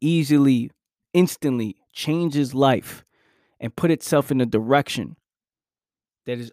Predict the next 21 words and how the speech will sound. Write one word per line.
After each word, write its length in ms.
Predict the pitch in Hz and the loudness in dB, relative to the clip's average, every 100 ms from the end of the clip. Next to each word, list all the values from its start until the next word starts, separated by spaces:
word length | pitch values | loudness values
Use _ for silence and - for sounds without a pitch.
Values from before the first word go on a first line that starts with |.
| - | -4
almost 380 | 151 156 143 | -2 -2 -2
impossible 600 | 135 - - 135 127 123 | -4 -6 -2 -2 -2 -4
to 80 | 120 | -4
get 160 | 117 113 | -2 -2
out 180 | 110 104 | -2 -6
of. 300 | - - - _ _ _ _ _ _ _ _ _ _ _ _ _ _ _ _ _ | -10 -18 -20 _ _ _ _ _ _ _ _ _ _ _ _ _ _ _ _ _
People 220 | 156 151 | 0 2
say 180 | 139 147 | 2 -2
change 360 | - 185 180 - | 0 2 0 2
takes 260 | 190 165 | 0 0
time. 380 | - 185 156 104 - _ _ _ | 0 2 2 -2 -8 _ _ _
Well, 140 | 131 | 0
the 80 | 127 | 2
result 480 | 113 117 113 170 - | 0 -4 2 2 4
of 160 | 143 131 | 2 0
it, 160 | 117 - _ _ _ | -2 -4 _ _ _
of 80 | _ | _
course, 240 | - 127 | 0 0
takes 260 | - 123 - | 0 -6 -6
time, 340 | 123 120 127 | -8 -6 -4
right? 200 | 120 139 | -4 -6